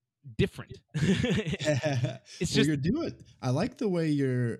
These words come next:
Speaker 2: approaching a lot of this 'cause it's having, like, a, like, Swiss Army knife of skills ready.
Speaker 1: Yeah.
Speaker 2: 'Cause
Speaker 1: Yeah.
Speaker 2: that's what D I Y, like, it's like,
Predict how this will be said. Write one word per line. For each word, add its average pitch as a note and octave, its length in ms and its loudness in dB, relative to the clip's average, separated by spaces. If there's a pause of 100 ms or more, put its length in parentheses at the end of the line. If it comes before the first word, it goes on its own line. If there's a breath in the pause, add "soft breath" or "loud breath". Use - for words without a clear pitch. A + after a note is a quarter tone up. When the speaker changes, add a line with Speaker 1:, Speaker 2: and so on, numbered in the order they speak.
(120)
Speaker 2:
approaching D3+ 500 -2
a G#2+ 60 0
lot F#2+ 200 -2
of F#2+ 60 -2
this F#2+ 220 0
'cause A2 180 -4
it's - 140 -4
having, A#2+ 560 -2 (1000 soft breath)
like, A2+ 380 -2 (120)
a, G#2 480 -2 (140)
like, F#2+ 220 -4
Swiss C#3 420 0
Army A#2+ 400 0
knife G2 640 -4 (580)
of G2+ 180 -2
skills G2 920 -2 (180)
ready. A2 320 0
Speaker 1:
Yeah. G2 180 -4 (420)
Speaker 2:
'Cause A2 220 0
Speaker 1:
Yeah. F#2 240 -4
Speaker 2:
that's B2 200 -2
what D3+ 160 -4
D C#3+ 160 0
I B2 120 0
Y, A2+ 540 -2
like, F#2+ 440 -8
it's - 240 -6
like, F#2+ 320 -6